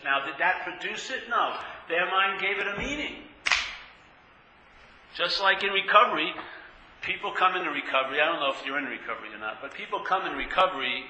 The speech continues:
which is coming out of drugs and alcohol. And I've gone to thousands of meetings in my life. And they'll share about the worst thing that ever happened to them.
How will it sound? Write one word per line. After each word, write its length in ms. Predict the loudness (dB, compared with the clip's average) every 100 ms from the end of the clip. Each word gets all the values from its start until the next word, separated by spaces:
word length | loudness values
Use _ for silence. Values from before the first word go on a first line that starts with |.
| -12 -10
which 200 | -6 -6
is 200 | -6 -4
coming 360 | -2 -2 0
out 180 | 2 0
of 120 | -2
drugs 260 | -4 -4 -2
and 80 | -2
alcohol. 520 | -2 -4 -8 -8 -10 -16 -20 -10
And 80 | -2
I've 160 | -2 2
gone 200 | 2 2
to 80 | 2
thousands 460 | 4 6 4 -4 -8
of 80 | -6
meetings 400 | -6 -6 -10 -12
in 80 |
my 160 | -12 -12
life. 200 | -12 -14 -18 -20 -18 -14 -2
And 200 | -2 2
they'll 140 | 2
share 600 | 2 6 6 8 6 2 -4 -12 -6
about 380 | 0 4 4 2
the 60 | 0
worst 260 | 0 0
thing 120 | -4 -6
that 80 |
ever 140 | -4 -2
happened 380 | -2 -4 -6 -14
to 80 |
them. 160 | -18